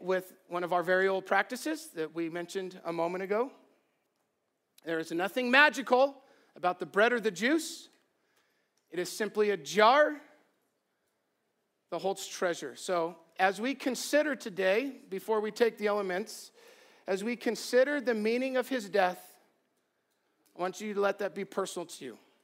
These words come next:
Feel his love. Feel his pursuit for you. Understand your need for a Savior. Sin is very, very real.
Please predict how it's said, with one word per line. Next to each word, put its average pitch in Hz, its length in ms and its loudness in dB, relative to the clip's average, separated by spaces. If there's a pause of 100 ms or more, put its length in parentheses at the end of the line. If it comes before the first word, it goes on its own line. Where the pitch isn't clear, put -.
(880)
Feel 214 140 4
his 214 260 -2
love. 220 480 4 (2000)
Feel 214 120 0
his 220 200 2
pursuit 240 500 -2
for 196 160 -4
you. 147 260 -6 (1600)
Understand 233 560 0
your 226 220 4
need 214 640 2 (100)
for 180 160 -2
a 165 40 0
Savior. 151 500 -6 (840)
Sin 254 340 0
is 208 120 -4
very, 220 200 2
very 202 260 0
real. 170 300 -2